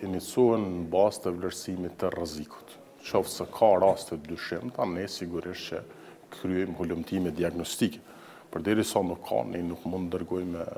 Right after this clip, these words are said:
inspektor, sepse, e, një trup inspektues është diçka që ka kosto për shtetin. Por fermat kanë edhe, e, frekuencën tjetër të kontrollit, që janë të përcaktuar me plan nacional. Ne marrim mostra të vazhdueshme, e, të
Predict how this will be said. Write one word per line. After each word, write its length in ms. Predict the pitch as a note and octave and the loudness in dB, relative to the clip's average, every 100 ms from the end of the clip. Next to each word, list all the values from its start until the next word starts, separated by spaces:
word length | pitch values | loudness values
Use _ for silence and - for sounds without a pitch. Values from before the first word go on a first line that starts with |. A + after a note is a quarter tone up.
| F2 - | -8 -6
inspektor, 640 | F2+ - E2 - G#2 A2+ | -6 -4 -8 -2 -2 0
sepse, 320 | - - - | -4 -10 -6
e, 640 | D#2+ - - - - - F2 D#2+ D#2+ E2 D#2+ E2 E2 E2+ E2+ | -8 -8 -16 -20 -14 0 2 2 0 -4 -4 -6 -8 -8 -4
një 340 | F2 G2 G2 - | 0 0 0 0
trup 280 | A2 A#2+ F#2 | 0 2 0
inspektues 640 | - - - A2 A2+ - | -8 -8 -6 -2 -2 -2
është 720 | E2+ - F#2+ - - - - D2+ | -6 -2 -4 -4 -10 -16 -16 -12
diçka 300 | - - F#2+ | -8 -2 -2
që 180 | - - | -4 -4
ka 120 | F#2+ | -4
kosto 360 | - G2+ - F2 | -4 -6 -6 -6
për 180 | F#2 - | -6 0
shtetin. 360 | C3+ G2 D#2+ - - - - - - | 2 2 0 -10 -18 -18 -18 -10 -2
Por 160 | F2 | -2
fermat 500 | - G#2+ A#2 F2+ - | 2 4 6 4 -2
kanë 260 | - F#2 F2 | -4 -4 -2
edhe, 140 | E2 E2 | -2 -2
e, 480 | - - G1+ - - | -2 -2 -2 -4 -4
frekuencën 640 | - F2+ F2 F2+ - E2+ - | -6 -2 -2 -2 -4 -8 -10
tjetër 360 | - A2+ - F2 | -2 0 0 -4
të 80 | - | -2
kontrollit, 560 | E2 D#2 - F#2+ C3+ D#3+ | -4 -4 -4 -2 -2 -2
që 160 | G2 | -2
janë 140 | E2+ - | -2 -4
të 40 | |
përcaktuar 520 | G2 F#2 - G2 F2+ | -6 -6 -6 -4 -4
me 100 | F#2+ | -4
plan 260 | - B2 G2 | 2 4 4
nacional. 520 | E2 - D#2+ E2 C#3 - - - | 0 -6 -2 0 0 -4 -16 -10
Ne 140 | F2+ F2+ | -4 0
marrim 340 | F2+ F2 E2+ | 2 2 2
mostra 440 | F2 F#2+ F2+ F2 E2 | 0 0 -2 -4 0
të 100 | F#2 | 4
vazhdueshme, 600 | A#2 F#2+ F#2+ - F2 - | 4 4 -2 -4 -6 -6
e, 260 | - - E2+ - - - | -6 -6 -6 -6 -8 -10
të 120 | - | -6